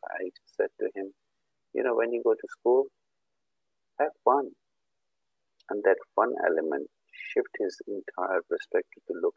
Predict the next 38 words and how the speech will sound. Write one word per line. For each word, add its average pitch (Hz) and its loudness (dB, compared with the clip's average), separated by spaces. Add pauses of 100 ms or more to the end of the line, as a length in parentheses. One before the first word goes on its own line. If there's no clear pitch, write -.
at - -8 (120)
how 82 -4
everything - -8
was. 78 -10 (560)
And 92 -4
after 92 0
that, 87 4
he 90 -4
was 87 2 (420)
never 95 -4 (100)
complained 85 -8
about 80 0
his 80 -4 (120)
tummy 82 -10
ache - -18 (540)
because 104 4
he 101 0
was 95 0
having 85 -4 (120)
fun. 85 -10 (1040)
And 92 -2
that's 87 4
how 78 0 (160)
things 82 -8 (100)
started - -10
to - -20 (180)
shift, - -12 (140)
because - -4 (720)
you 98 0
look 123 2
at 101 4 (100)
things 85 -8
differently. 82 -6 (680)
But - -6
when 92 -6
we 95 -2
look 85 2
at 87 -4